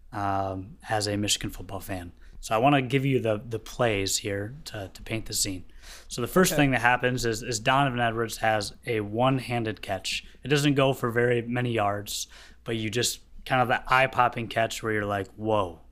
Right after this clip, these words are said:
Speaker 1: like,
Speaker 2: Yeah.
Speaker 1: there's a guy that hasn't made a lot of plays today making a five-star play.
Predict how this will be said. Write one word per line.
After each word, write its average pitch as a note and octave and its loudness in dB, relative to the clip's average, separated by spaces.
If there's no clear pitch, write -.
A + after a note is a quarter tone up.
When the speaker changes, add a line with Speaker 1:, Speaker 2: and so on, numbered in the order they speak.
Speaker 1:
like, G2+ -8
Speaker 2:
Yeah. - -10
Speaker 1:
there's A#2 4
a A#2+ 2
guy A2+ 6
that G#2+ -2
hasn't G#2 0
made F#2+ -4
a G2 -4
lot B2 4
of B2 0
plays A#2+ -2
today A2 0
making A2 -4
a G2+ 0
five-star G#2 -2
play. F#2 -6